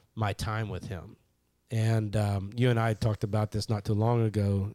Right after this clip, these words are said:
There, there are moments that Christians have these spiritual highs, and it could be seasons.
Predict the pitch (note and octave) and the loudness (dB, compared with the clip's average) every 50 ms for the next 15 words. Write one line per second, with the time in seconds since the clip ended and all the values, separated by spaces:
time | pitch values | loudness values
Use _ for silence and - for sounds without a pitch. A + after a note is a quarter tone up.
0 | - - C3+ A2+ A#2 B2 A2 A#2 B2 B2+ B2 A2+ A2+ A2+ A#2+ B2+ C3 C3+ C3+ B2+ | -12 -6 0 0 2 2 2 2 2 2 4 2 2 2 2 4 4 4 4 2
1 | A#2 - - - - - - - - _ A2+ G2+ A2+ A#2 G#2 - _ - - - | 2 0 -2 -6 -6 -6 -8 -12 -14 _ -6 -2 0 0 0 -2 _ -6 -2 0
2 | C3 B2 - - - A#2+ A2 G#2+ G#2+ G#2 G2+ - - C3+ - - - - - - | 2 2 0 0 0 0 0 0 0 -2 -2 -4 -6 -8 -10 -16 -20 -20 -20 -20
3 | - - - - _ - - B2+ B2+ A#2+ A2 A2+ G#2+ A2+ - - - - - - | -20 -20 -20 -20 _ -4 -2 0 0 2 2 0 0 2 -2 -4 -4 -6 -4 -2
4 | C3+ B2+ B2+ B2+ A#2+ - A2+ G2 - - A2 G#2 G2+ F#2+ F#2 F2+ - - - G2+ | 2 2 2 2 2 0 -4 -6 -6 -6 -6 -6 -6 -6 -8 -10 -12 -12 -10 -8
5 | G2+ G2+ G2 A2+ A#2 - - A#2+ A2 A2+ - - - - - B2 B2+ B2+ B2+ A#2+ | -8 -8 -6 -8 -4 -4 -4 -2 -2 -2 -2 -2 -4 -4 -4 -2 0 0 0 0
6 | G#2 F#2+ F#2 G2+ G#2 - - - - - | 0 -4 -8 -12 -10 -8 -8 -8 -8 -12